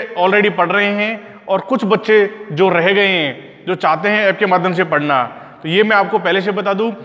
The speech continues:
जीआईएस और बीडीएस में जो बच्चे admission लेते हैं already उनके लिए ये ऐप free of cost है। लेकिन जो all राजस्थान, पूरे राजस्थान से जो बच्चे पढ़ रहे थे उनके लिए पिछले दिनों में हमने छूट रखी थी, रखी थी।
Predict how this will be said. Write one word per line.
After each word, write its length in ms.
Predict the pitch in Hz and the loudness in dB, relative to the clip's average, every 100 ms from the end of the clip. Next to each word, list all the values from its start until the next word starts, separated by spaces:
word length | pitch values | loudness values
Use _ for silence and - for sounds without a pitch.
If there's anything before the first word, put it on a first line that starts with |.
| - - | -18 -14
जीआईएस 720 | 147 143 196 220 226 247 240 - | -6 0 4 4 6 4 2 -2
और 220 | 214 196 | -4 -2
बीडीएस 640 | 165 208 208 208 190 - - - - | -2 0 2 2 0 -4 -16 -20 -12
में 60 | - | -4
जो 100 | 180 | -2
बच्चे 240 | 202 202 233 | -2 -2 -2
admission 360 | 190 180 226 | 0 -2 0
लेते 240 | 214 208 214 | 2 2 2
हैं 460 | 226 226 - - 196 | 2 0 -6 -4 2
already 460 | 220 226 226 233 | 4 6 4 4
उनके 240 | 240 208 220 | 2 0 0
लिए 180 | 214 220 | 2 2
ये 100 | 226 | 2
ऐप 360 | 208 214 214 | 2 -2 -4
free 140 | - 196 | -2 -2
of 100 | 208 208 | -2 -2
cost 260 | 196 - | -4 -2
है। 440 | 208 220 - - - | -2 -2 -6 -14 0
लेकिन 300 | 190 185 233 175 156 | 2 2 0 -2 0
जो 100 | 190 226 | 2 4
all 200 | 226 240 | 4 4
राजस्थान, 480 | 208 214 - 226 196 | 2 2 0 0 0
पूरे 260 | - 240 247 | -2 2 4
राजस्थान 420 | 196 214 240 233 | 4 2 0 -2
से 60 | 214 | -2
जो 120 | 214 | -2
बच्चे 220 | 196 208 | -2 -4
पढ़ 120 | 175 | -4
रहे 140 | 180 180 | -4 -4
थे 160 | 208 214 - - 156 - | -4 -6 -10 -18 -8 2
उनके 260 | 233 220 | 2 4
लिए 320 | 233 226 214 139 - - - | 4 4 4 2 -2 -16 -6
पिछले 280 | 262 233 269 | -2 0 2
दिनों 200 | 226 226 | 2 2
में 80 | 220 | 0
हमने 300 | 202 220 226 220 - - | 0 0 -2 -6 -16 -6
छूट 200 | 208 208 | -2 0
रखी 240 | 208 185 202 | 0 0 0
थी, 140 | 220 | 0
रखी 120 | 196 | 0
थी। 520 | 196 233 254 233 - | 0 0 -2 -6 -16